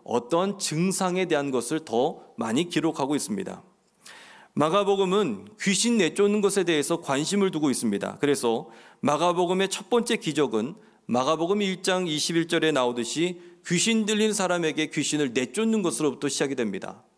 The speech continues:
하지만 마태복음을 보시면 마태복음, 마태복음의 첫 기적은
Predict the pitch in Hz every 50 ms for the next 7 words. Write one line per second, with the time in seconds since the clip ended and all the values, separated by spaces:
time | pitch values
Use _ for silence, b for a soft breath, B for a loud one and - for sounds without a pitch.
0 | B B B B B B B B B - - 185 175 202 202 202 196 180 180 185
1 | - 220 196 202 202 208 220 220 196 196 180 185 185 170 160 156 151 160 147 110
2 | 95 B B B B B B B B B B _ - 135 160 165 - 214 196 202
3 | 202 202 - 190 165 147 147 135 147 160 - 214 196 196 190 196 196 196 196 -
4 | - 220 208 - - - 170 151 170 208 180 139 147 151 160 139 110 92 B